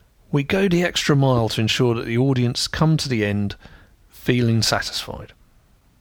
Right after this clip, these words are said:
The hero's journey is useful,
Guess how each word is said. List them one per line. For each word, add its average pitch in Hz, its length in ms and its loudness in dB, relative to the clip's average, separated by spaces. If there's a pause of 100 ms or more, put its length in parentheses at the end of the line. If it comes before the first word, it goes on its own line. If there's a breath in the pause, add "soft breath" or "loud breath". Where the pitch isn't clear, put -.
(960 loud breath)
The 127 100 0
hero's 214 400 2
journey 185 420 2
is 143 360 -2
useful, 117 600 -2